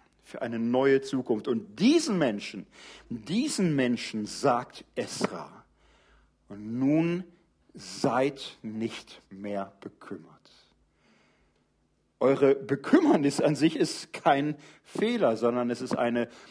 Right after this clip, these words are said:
wertvolle, eine heilige, eine wichtige Bekümmerung.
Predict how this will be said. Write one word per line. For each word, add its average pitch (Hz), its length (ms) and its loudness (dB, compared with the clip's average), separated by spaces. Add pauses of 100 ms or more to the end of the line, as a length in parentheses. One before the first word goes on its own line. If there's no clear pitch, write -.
wertvolle, 135 840 0
eine 113 480 -6
heilige, 185 580 0
eine 131 320 0 (300)
wichtige 220 440 -2
Bekümmerung. 113 760 -6